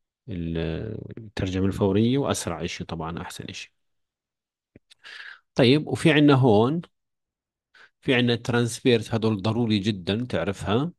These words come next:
في عنا ترانسفيرس هون، بروسيس، هذا ترانسفيرس فوس-، بروسيس، وفيه فوريمن،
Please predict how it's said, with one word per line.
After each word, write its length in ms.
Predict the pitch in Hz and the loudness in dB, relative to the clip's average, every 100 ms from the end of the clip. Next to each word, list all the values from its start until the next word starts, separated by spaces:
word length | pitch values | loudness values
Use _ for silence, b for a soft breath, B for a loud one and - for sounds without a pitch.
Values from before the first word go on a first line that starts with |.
| _ _ B B B B _ - - _ _ - | _ _ B B B B _ -14 -14 _ _ -2
في 180 | 135 | 2
عنا 180 | 120 120 | 4 2
ترانسفيرس 1200 | 113 - 110 110 - - 131 120 123 123 - - _ _ _ _ _ _ _ _ _ _ _ _ _ _ _ _ _ _ _ _ _ _ _ _ _ _ _ _ _ _ _ _ _ _ _ 113 | 0 0 0 0 -2 -4 0 2 0 -4 -12 -16 _ _ _ _ _ _ _ _ _ _ _ _ _ _ _ _ _ _ _ _ _ _ _ _ _ _ _ _ _ _ _ _ _ _ _ -4
هون، 300 | 101 110 120 _ _ - | -2 -2 -6 _ _ -4
بروسيس، 560 | 113 110 - 127 127 98 | 0 0 0 -4 -4 -4
هذا 120 | 90 | -4
ترانسفيرس 640 | 90 107 104 - 113 110 104 | -4 -4 -4 -2 0 0 -2
فوس-، 380 | - 113 101 120 | -6 -6 -4 -8
بروسيس، 480 | 113 120 110 143 143 | -6 -6 -2 -4 -4
وفيه 480 | 113 - 127 131 135 | -10 -2 2 2 2
فوريمن، 720 | - 143 147 135 98 85 | 2 2 4 4 2 -2